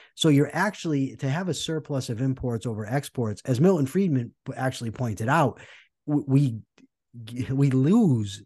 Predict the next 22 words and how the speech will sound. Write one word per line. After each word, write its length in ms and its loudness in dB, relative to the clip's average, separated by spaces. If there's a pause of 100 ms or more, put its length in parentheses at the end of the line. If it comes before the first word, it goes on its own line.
when 180 -4
we 200 -6
export 520 -10
stuff. 280 -10
We're 80 -6
not 180 2
actually 420 -4
gaining 500 -2
stuff. 400 -14
We're 140 -6
gaining 520 0
when 120 -8
we 120 -4
have 160 -6
imports 380 -4
'cause 180 -10
we 120 -8
have 180 -8
more 160 -8
goods 300 -2
coming 280 -8
in. 120 -18